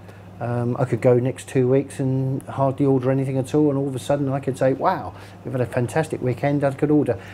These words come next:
They, um, deliver on a Monday and a Thursday. Well, the important thing is to get the, the, um, the quantity right,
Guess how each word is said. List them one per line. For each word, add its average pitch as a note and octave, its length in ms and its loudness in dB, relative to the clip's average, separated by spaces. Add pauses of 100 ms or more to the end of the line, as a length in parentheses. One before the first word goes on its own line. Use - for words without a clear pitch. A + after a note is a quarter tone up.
(140)
They, C#3+ 320 4
um, C#3+ 280 2
deliver D#3+ 500 4
on C3+ 160 2
a B2+ 100 2
Monday C#3 760 4
and B2+ 160 0
a A#2+ 60 0
Thursday. A#2+ 460 0 (200)
Well, C3 280 -4 (100)
the C#3 80 -4
important F#3 500 4
thing F3 160 6
is C3+ 240 4
to C#3 80 0
get D3 200 0
the, C#3 100 -4 (200)
the, C#3+ 300 6
um, C3+ 520 2 (160)
the B2 80 -4
quantity D3+ 480 2
right, F#2+ 260 -6